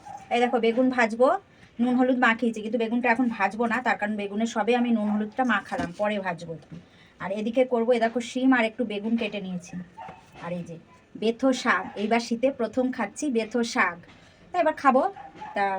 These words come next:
বেথো শাক আমাদের সবাই খুব ভালো খায় গো, শাক পাতাটা আমরা ভালো খাই, কিন্তু অনেকদিন যাবৎ হচ্ছে না শাক পাতা। তো আমি গ্যাস ধরিয়ে দিয়েছি, শাকটা আমি আগে করব,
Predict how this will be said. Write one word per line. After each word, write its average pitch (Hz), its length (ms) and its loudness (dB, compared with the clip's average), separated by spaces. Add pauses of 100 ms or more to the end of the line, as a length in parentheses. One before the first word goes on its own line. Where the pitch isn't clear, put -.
(120)
বেথো 226 280 -4
শাক 233 140 -4 (100)
আমাদের 226 260 -4
সবাই 226 240 0
খুব 220 160 -6
ভালো 208 200 4
খায় 196 160 -2
গো, 233 80 -2 (100)
শাক 208 200 -2
পাতাটা 214 300 0
আমরা 220 200 4
ভালো 190 180 2
খাই, 269 180 2
কিন্তু 220 260 -6
অনেকদিন 196 340 -6
যাবৎ 208 280 0
হচ্ছে 202 300 -4
না 233 140 2
শাক 202 200 -2
পাতা। 214 200 0 (880)
তো - 40 -2 (120)
আমি 220 100 -2 (160)
গ্যাস 233 240 4
ধরিয়ে 233 220 2
দিয়েছি, 196 200 -8 (100)
শাকটা 220 340 -2
আমি 233 100 -2 (120)
আগে 208 140 -4 (100)
করব, 170 220 -4